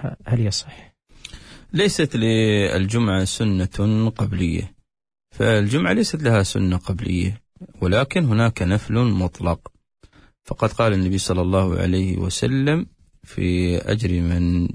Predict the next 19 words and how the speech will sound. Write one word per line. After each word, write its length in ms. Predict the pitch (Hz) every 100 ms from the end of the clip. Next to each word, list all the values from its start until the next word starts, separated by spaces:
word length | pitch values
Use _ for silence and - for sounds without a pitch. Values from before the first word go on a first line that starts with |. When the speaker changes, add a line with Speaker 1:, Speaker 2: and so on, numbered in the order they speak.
| - - -
Speaker 2:
جاء 260 | 104 95
يوم 280 | 87 90 87
الجمعة، 340 | 85 107 117 123
قال: 280 | - 113
"ثم 320 | 101 135 101 90
صلى 760 | - 117 92 87 92 113 117
ما 340 | 98 90 87 92
كتب 400 | - 113 - 104
له." 600 | 95 90 87 95 87 85 85 _ _ _ _ - - - _ _
وكان 320 | - - 139
أصحاب 460 | 120 104 - 120 113
النبي 380 | 95 92 101 92
صلى 240 | - 95
الله 360 | 92 98 95 85
عليه 360 | 85 92 95
وسلم 520 | 87 82 - 117 123 104
يأتون 380 | 87 - 104
يوم 360 | 92 95 98 95
الجمعة 840 | 101 104 98 90 90 107 107 143